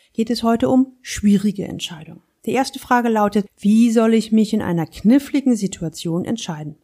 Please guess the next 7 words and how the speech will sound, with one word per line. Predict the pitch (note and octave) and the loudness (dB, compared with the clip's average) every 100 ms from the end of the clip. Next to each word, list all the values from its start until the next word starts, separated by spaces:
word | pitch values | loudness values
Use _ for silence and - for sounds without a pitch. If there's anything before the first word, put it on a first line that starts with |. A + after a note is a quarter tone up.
| _ _ _ _ | _ _ _ _
Die | F3 | -12
zweite, | F3 E3+ D#3 G#3 A3 _ | -10 -10 -10 -8 -8 _
wie | F#3+ G3 | -4 -2
treffe | - G3 G3 | -2 -6 -4
ich | F3+ G#3+ - _ | -4 -6 -10 _
schwierige | - - D4 D#4 G#3+ E3+ - | -16 0 4 4 2 -4 -8
Entscheidungen? | F3+ - E3+ F3 F3+ F3+ | -10 -10 -8 -6 -8 -10